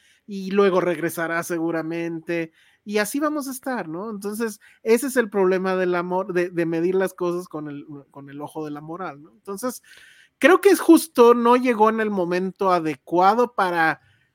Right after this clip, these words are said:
tener ese éxito en taquilla y demás, pero sí tiene todo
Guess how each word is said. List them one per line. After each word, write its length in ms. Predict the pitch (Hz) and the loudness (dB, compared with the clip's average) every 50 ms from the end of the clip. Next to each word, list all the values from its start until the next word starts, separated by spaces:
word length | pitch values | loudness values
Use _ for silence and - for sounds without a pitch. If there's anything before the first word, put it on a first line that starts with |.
| _ | _
tener 340 | - 185 175 175 185 190 185 | -2 0 0 2 2 2 2
ese 440 | 196 190 - - 202 185 170 165 _ _ | 2 0 0 0 0 0 0 -2 _ _
éxito 800 | - 180 156 156 - - - - 160 139 - - 151 151 147 _ _ - | -2 -2 -2 -2 -4 -12 -10 -10 -12 -12 -8 -6 -6 -6 -6 _ _ -14
en 260 | 156 139 127 127 127 | -12 -12 -12 -12 -16
taquilla 540 | _ - 131 _ - - 143 147 147 147 143 | _ -20 -20 _ -12 -10 -10 -10 -10 -12 -14
y 80 | 143 139 | -14 -12
demás, 640 | 135 135 135 143 151 190 294 320 - - - _ _ _ _ _ _ _ _ _ _ _ _ - | -12 -12 -10 -10 -8 -10 -10 -12 -14 -20 -20 _ _ _ _ _ _ _ _ _ _ _ _ -2
pero 240 | 202 190 190 196 | 0 2 2 2
sí 480 | 185 - - 247 226 226 226 233 - _ _ _ _ _ - | 0 0 -2 -2 -2 -2 -2 -4 -8 _ _ _ _ _ -2
tiene 260 | 220 202 196 196 190 | 0 0 2 0 -2
todo 640 | 185 - 208 202 202 196 196 196 214 254 262 _ | -2 0 4 4 4 4 4 0 -2 -2 -6 _